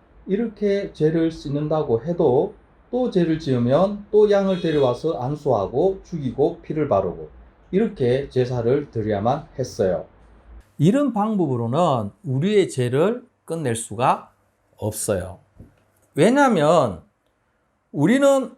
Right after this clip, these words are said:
매일매일 죄를 짓기 때문이에요. 그래서 예수님이 우리 모든 죄를 영원히 씻기 위해서 하나님의 어린 양으로 이 땅에 오셨어요.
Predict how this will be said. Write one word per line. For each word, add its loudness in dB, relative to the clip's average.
매일매일 0
죄를 0
짓기 -6
때문이에요. -8
그래서 2
예수님이 2
우리 -2
모든 0
죄를 0
영원히 2
씻기 -6
위해서 -2
하나님의 2
어린 2
양으로 -2
이 -14
땅에 -4
오셨어요. -6